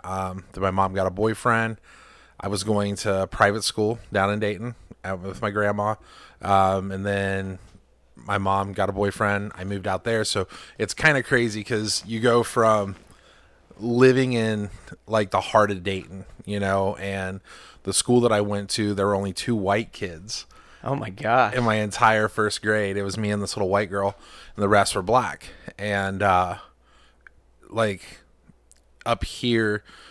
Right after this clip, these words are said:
Speaker 1: you've always got the black kids that are singled out 'cause there's, like, maybe one, five, six, you know.
Speaker 2: Yeah.
Speaker 1: There's not a lot of 'em in the school system percentage-wise. Well, it was the complete opposite down there for me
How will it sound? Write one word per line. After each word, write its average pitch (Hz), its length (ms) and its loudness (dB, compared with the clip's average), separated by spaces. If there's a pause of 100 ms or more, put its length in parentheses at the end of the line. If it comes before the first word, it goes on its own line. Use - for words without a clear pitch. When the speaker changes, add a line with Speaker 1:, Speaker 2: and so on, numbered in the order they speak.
(120)
Speaker 1:
you've 110 140 0
always 107 240 4
got 101 100 2
the 110 100 -2
black 98 320 2
kids 92 260 -6
that 95 100 -6
are 98 80 -6
singled 95 360 -2
out 92 240 -4
'cause 95 160 -12
there's, 98 160 -4
like, 98 160 -4
maybe 95 240 -4
one, 95 480 -2
five, 95 480 4
six, 92 300 -6
you 110 140 -2
know. 98 160 0 (200)
Speaker 2:
Yeah. 170 260 2
Speaker 1:
There's 123 160 4
not 135 120 8
a 117 60 6
lot 107 260 4
of 101 140 2
'em 101 180 -4 (140)
in 107 120 -6
the 98 80 -4
school 104 280 -2
system 95 480 -4 (240)
percentage-wise. 95 880 -4 (540)
Well, 101 320 4
it 101 60 -6
was 98 180 -4
the 101 80 -8
complete 101 340 -6
opposite 104 580 0
down 95 220 -2
there 101 240 -2
for 95 180 -8
me 107 380 -6